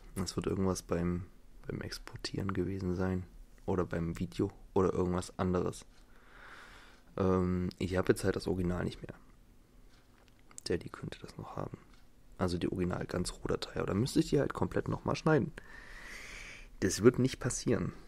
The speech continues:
Außerdem habe ich noch nie eine Aufnahme von Daddy benutzt und bin mir deswegen gar nicht sicher, ob da,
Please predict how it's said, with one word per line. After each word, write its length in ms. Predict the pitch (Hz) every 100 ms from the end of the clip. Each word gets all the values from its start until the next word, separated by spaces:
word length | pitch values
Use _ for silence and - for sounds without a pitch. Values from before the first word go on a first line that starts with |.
| - - -
Außerdem 260 | 98 104
habe 100 | 101
ich 80 | 110
noch 80 | 107
nie 120 | 107
eine 120 | 123
Aufnahme 300 | - - 95
von 160 | 95 98
Daddy 180 | 92 98
benutzt 340 | - 123 -
und 100 | 107
bin 100 | 95
mir 60 | 92
deswegen 340 | - 98 98
gar 100 | 92
nicht 140 | 92 -
sicher, 400 | 107 - 110 -
ob 220 | - - - - - - - - - - -
da, 680 | 98 90 92 92 95 92